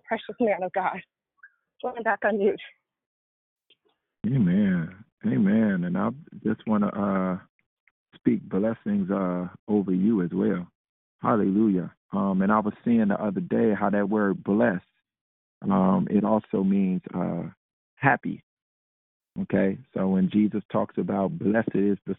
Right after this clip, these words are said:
Speaker 2: so-and-so," he's always saying, um, he's also saying, uh, you know, "Happy is the person." Um, so, you know, blessed is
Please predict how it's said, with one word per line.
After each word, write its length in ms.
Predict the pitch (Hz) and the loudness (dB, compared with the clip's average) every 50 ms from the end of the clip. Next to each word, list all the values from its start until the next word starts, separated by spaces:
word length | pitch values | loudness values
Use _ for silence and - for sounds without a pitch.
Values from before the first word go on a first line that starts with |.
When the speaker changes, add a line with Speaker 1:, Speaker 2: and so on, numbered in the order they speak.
| _ | _
Speaker 2:
so-and-so," 600 | - 107 110 110 110 104 - - 113 110 110 107 - _ _ _ _ _ _ _ _ _ _ - | -2 0 2 2 2 0 0 0 0 0 0 -2 -6 _ _ _ _ _ _ _ _ _ _ -4
he's 140 | 101 92 - | -2 0 0
always 300 | 101 104 104 101 101 98 - - | 2 2 4 2 2 0 0 -2
saying, 420 | 107 101 101 98 95 95 92 90 - | -2 0 0 0 0 0 0 -2 -2
um, 520 | - 90 87 87 85 82 82 - - - - _ _ _ _ _ - | -4 -4 -4 -4 -4 -4 -6 -6 -8 -12 -14 _ _ _ _ _ -2
he's 160 | 101 98 87 | -2 0 0
also 360 | 104 104 107 - - 101 95 - _ - | 2 0 0 0 -2 -4 -4 -4 _ -6
saying, 420 | 95 98 98 92 92 90 82 82 | -4 -2 0 0 0 -2 -2 -4
uh, 420 | 90 87 85 85 82 82 85 - - _ _ _ _ _ _ _ _ _ | -4 -4 -4 -4 -6 -8 -10 -12 -16 _ _ _ _ _ _ _ _ _
you 120 | - 104 92 | -2 0 2
know, 240 | 92 90 85 90 92 | 2 2 2 0 0
"Happy 580 | - - 127 131 123 - - 90 - - - _ _ _ _ _ _ _ _ - | 2 2 4 4 4 2 -2 -10 -10 -12 -16 _ _ _ _ _ _ _ _ 0
is 180 | 104 101 92 82 | 2 2 2 0
the 80 | - 85 | -4 -10
person." 540 | - - - 80 87 - - 85 - - - _ _ _ _ _ _ - | -8 -6 -6 -6 -6 -10 -12 -14 -14 -14 -16 _ _ _ _ _ _ -4
Um, 600 | - 92 92 92 92 92 92 90 92 90 87 - _ _ _ _ _ _ _ _ _ _ _ _ - - - - - | -2 0 0 2 0 0 0 -2 -2 -4 -4 -8 _ _ _ _ _ _ _ _ _ _ _ _ -20 -12 -8 -6 0
so, 100 | - 110 | 0 2
you 140 | 95 98 110 | 2 2 2
know, 140 | 113 107 95 | 2 2 0
blessed 420 | 82 85 101 117 131 131 - - | 0 0 2 2 2 2 0 -4
is 100 | 95 95 | -10 -10